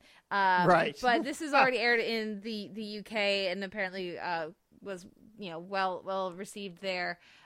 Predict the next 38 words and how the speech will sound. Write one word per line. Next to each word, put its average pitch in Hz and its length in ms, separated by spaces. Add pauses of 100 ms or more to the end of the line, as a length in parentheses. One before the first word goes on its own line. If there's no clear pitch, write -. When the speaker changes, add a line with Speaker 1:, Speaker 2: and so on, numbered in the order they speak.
(160)
Speaker 1:
Um, 180 80 (320)
Speaker 2:
Mm-hmm. 175 160
Speaker 1:
so 202 260
we'll 196 120
see. 214 160
That's, 202 240
and 214 120
again, 190 160
that's 175 180
on 180 220
Hulu. 170 400 (500)
Um, 170 440 (480)
March 247 380
fifth, 254 360
we 240 120
have 214 320
Chicago 277 420
Justice 254 920 (300)
on 240 160
N 240 160
B 226 140
C, 196 540 (300)
'cause 185 320
we 247 120
need 233 220
more. 190 440 (120)
There's 190 200
not 202 220
enough. 233 120
Speaker 2:
That's 185 120
the 302 100
fourth 330 500
one. 302 500
Speaker 1:
Yeah, 185 480 (220)
not 196 200
enough 190 200
in 190 80
Chicago. 180 600